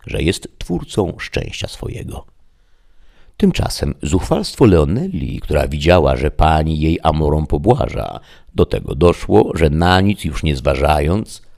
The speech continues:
puściła wodze sprośnym chuciom swoim, ufając, że jej pani wszystko to pokryje,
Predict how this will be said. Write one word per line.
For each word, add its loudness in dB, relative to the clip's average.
puściła -2
wodze -2
sprośnym -2
chuciom -2
swoim, 2
ufając, 0
że 0
jej 2
pani 4
wszystko -2
to -2
pokryje, 0